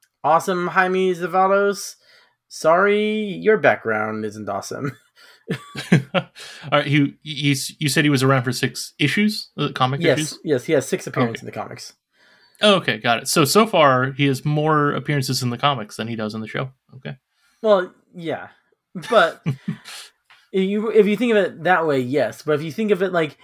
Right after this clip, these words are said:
Speaker 1: the amount of time people read or view him, like, you get through a comic page and maybe, like, if you're a very slow reader, like, thirty seconds. <laughs> But
Speaker 2: Okay, true.
Speaker 1: we've watched a couple <laughs> minutes of him on T V, so it's like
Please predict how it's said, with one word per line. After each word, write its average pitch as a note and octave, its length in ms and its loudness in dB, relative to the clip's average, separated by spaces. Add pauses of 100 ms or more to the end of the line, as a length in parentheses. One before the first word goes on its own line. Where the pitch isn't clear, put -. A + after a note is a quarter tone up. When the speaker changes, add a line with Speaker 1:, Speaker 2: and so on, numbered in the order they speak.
(140)
Speaker 1:
the D#3+ 100 0
amount E3+ 320 2
of C#3+ 80 0
time D#3+ 560 2 (180)
people C#3+ 580 4
read D3+ 540 2 (180)
or C#3 400 2 (320)
view D3+ 300 -2
him, A#2 240 0
like, B2 260 -2 (160)
you G#3+ 100 -2
get C4 180 -4
through F#3+ 160 6
a B2+ 40 4
comic D#3 340 4
page A#2+ 220 -2
and A#2+ 140 -4
maybe, A#2+ 280 -4
like, G#2+ 240 -8 (440)
if - 100 -12
you're F#3 160 6
a D3+ 100 0
very F3+ 280 4
slow D3+ 260 2
reader, B2 380 0
like, G2+ 160 -8
thirty G2+ 220 -10
seconds. - 560 -14
<laughs> - 60 -20 (1120)
But D3 460 2
Speaker 2:
Okay, C3+ 380 0
true. F3+ 140 -2
Speaker 1:
we've E3 180 -4
watched F#3 340 0
a F#3+ 80 -2
couple E3+ 300 2
<laughs> - 0 -
minutes C#3+ 320 -6
of C3+ 100 -6
him C3 160 -6
on A2+ 140 -10
T B2 120 -12
V, A#2 200 -14
so D3 260 -2
it's C#3 80 -4
like C#3+ 140 -2